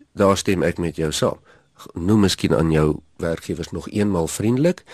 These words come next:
dat jy gaan stappe neem as hulle hierdie ding nie los nie, en dan neem jy die stappe. Hulle het geen kans nie.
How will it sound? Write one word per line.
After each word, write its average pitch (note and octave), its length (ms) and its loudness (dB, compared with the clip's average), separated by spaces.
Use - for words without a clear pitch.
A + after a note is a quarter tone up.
dat D#2+ 180 -4
jy F2+ 100 0
gaan F2+ 160 -4
stappe F2+ 400 -2
neem E2+ 240 -2
as D#2 160 -4
hulle D2+ 120 -6
hierdie D#2 200 -4
ding E2+ 160 -4
nie F#2+ 120 -4
los G2 220 -4
nie, B2+ 100 -4
en B2 100 -4
dan A2 200 0
neem G2+ 180 0
jy E2+ 120 0
die D2 80 -6
stappe. - 340 -8
Hulle C2+ 120 -6
het E2 100 -4
geen F#2 340 -8
kans - 440 -14
nie. - 100 -20